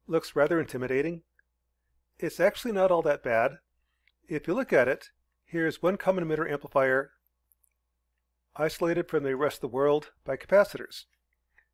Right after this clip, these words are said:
Here's another common emitter amplifier isolated from the world by capacitors. The input, this one's at the base, the emitter's tied to ground, output's at the collector in common emitter. Second stage,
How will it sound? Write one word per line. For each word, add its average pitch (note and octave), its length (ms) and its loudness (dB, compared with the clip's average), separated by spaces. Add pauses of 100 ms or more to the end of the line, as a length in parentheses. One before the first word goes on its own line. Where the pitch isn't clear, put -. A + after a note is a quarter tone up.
Here's D3 320 -4
another A3+ 220 0
common D3+ 280 -2
emitter B2 200 -2
amplifier - 540 -6 (1120)
isolated D3 400 0
from - 160 -12
the C#3 80 -2
world C3 420 0 (300)
by C3+ 140 -2
capacitors. - 680 -8 (720)
The C#3 80 -6
input, D3+ 240 -8
this F#3+ 200 -4
one's F#3 200 -2
at D3 100 2
the C#3+ 60 -8
base, E3+ 480 -4 (480)
the D3+ 100 -8
emitter's C#3+ 240 -4
tied C3+ 220 -4
to B2 60 -8
ground, D3 420 -2 (280)
output's C#3+ 300 -4
at C#3 80 0
the - 60 -18
collector B2+ 500 -4 (480)
in A#2+ 140 -16
common B2+ 260 -6
emitter. A#2 300 -6 (1000)
Second C4+ 300 -2
stage, - 400 0